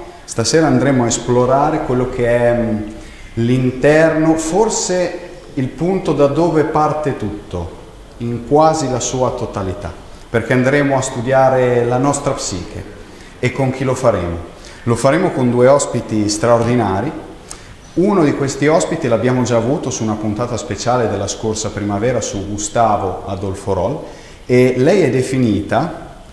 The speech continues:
da scrittori, appunto, biografi di Roll, la più esperta d'Europa in fatto di misteri della psiche.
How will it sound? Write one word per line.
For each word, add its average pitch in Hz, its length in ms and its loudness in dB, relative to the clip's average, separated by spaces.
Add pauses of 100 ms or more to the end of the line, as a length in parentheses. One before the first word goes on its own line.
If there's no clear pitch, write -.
(520)
da 101 500 2
scrittori, 123 640 2
appunto, 113 380 -2
biografi 104 560 0
di 107 120 0
Roll, 147 460 0
la 120 140 2
più 180 300 0
esperta 104 720 2
d'Europa 131 840 0
in 107 120 -4
fatto 131 640 -4
di 110 100 -4
misteri 104 720 -4
della 101 220 -4
psiche. 90 500 -10